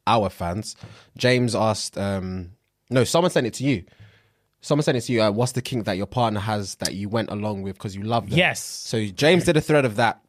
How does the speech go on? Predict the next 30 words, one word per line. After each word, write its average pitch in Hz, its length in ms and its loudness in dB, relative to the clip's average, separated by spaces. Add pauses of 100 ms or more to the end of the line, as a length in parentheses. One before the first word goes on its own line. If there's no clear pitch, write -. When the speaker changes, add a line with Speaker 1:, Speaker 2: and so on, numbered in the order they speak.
Speaker 1:
from 117 340 -4
someone 120 400 -4
else 117 160 -2
that 110 80 -10
sent 107 160 -6
it - 60 -12
to 104 80 -6
him. 117 300 0 (280)
So - 160 -8
I 107 80 0
thought 101 260 -2
I'd 98 60 -2
ask 92 100 -8
the 101 60 -10
questions 101 380 -6
to 101 40 -8
the 95 60 -8
fandom 110 480 -2 (320)
and 104 100 -14
see - 140 -10
what 78 140 -6
we 90 80 -6
got. - 260 2 (680)
Speaker 2:
So 117 100 -8
what's 120 140 -2
it 123 120 -6
called 147 120 2
Speaker 1:
So 131 60 8
Speaker 2:
again? 117 260 4
Speaker 1:
again, 95 60 -12